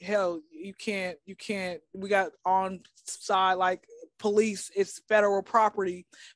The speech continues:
federal ground, so you can't do much anyway. You're going to go to, to Clayton County Jail. And, I mean, Victor Hill is out of office right now,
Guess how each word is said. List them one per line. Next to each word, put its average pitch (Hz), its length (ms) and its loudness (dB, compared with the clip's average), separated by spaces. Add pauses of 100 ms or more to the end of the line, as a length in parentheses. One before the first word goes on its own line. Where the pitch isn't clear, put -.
federal 226 400 8
ground, 214 380 4
so 226 120 -8
you 226 80 -6
can't 220 300 0
do 220 100 -6
much 202 260 -2
anyway. 202 320 0
You're 202 100 2
going 202 220 -2
to 196 60 -4
go 196 240 4
to, 190 240 -2
to 190 180 -6
Clayton 196 360 2
County 190 260 -2
Jail. 196 360 0 (280)
And, 220 180 4
I 233 60 6
mean, 247 180 2
Victor 277 320 0
Hill 247 220 2
is 233 100 0
out 214 140 2
of 175 80 0
office 214 380 -2
right 220 240 0
now, 226 380 -2